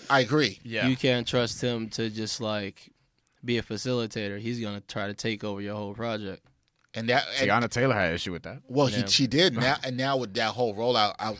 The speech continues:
Speaker 1: except for
Speaker 3: Mm-hmm.
Speaker 1: Push, as we said, we like Daytona.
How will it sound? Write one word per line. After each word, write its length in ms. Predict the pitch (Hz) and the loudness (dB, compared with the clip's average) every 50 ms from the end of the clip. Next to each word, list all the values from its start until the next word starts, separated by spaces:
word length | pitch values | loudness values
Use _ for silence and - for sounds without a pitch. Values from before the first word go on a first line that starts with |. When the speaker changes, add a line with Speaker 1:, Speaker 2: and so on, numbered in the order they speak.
| - | -8
Speaker 1:
except 320 | 120 - - - 127 113 107 | -10 -6 0 0 0 0 -2
for 60 | 117 | -6
Speaker 3:
Mm-hmm. 100 | 127 113 | -2 0
Speaker 1:
Push, 220 | - 135 - - | 0 0 0 -2
as 100 | 113 98 | -4 -6
we 80 | 104 107 | -8 -6
said, 280 | - - 117 104 101 101 | -4 -2 -4 -4 -4 -6
we 60 | 110 | -4
like 200 | 107 113 113 104 92 | -2 -2 -2 -2 -2
Daytona. 580 | 113 104 92 - 131 139 143 123 110 101 95 | -6 -8 -6 -4 -4 -4 -4 -4 -6 -8 -8